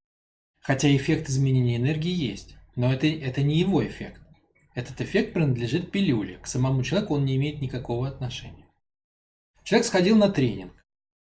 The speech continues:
Ну, к какому-нибудь там мотивационному, как это сегодня принято говорить, спикеру.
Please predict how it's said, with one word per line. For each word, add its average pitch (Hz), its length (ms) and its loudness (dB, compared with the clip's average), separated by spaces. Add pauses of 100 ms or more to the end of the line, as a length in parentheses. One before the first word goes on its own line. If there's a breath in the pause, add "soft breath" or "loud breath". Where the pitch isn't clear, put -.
(360)
Ну, 269 120 -2
к - 60 -10
какому-нибудь 147 580 2
там 110 300 -6
мотивационному, 143 1120 2
как 135 180 -4
это 123 200 -2
сегодня 120 480 0
принято 135 580 0
говорить, 123 460 -2
спикеру. 127 840 -2